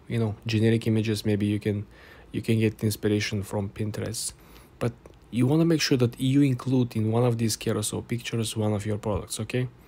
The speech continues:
And this is how you gain traction. This is how you create the first community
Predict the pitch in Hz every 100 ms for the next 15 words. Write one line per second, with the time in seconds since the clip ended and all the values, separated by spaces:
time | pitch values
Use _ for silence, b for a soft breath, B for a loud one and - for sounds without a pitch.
0 | B B B B B - 117 127 156 170
1 | - 139 123 113 113 101 104 95 - -
2 | 113 127 120 120 117 110 110 B B B
3 | B 113 110 117 107 107 101 - 113 110
4 | 107 - - - - - 107 107 113 117
5 | 135 147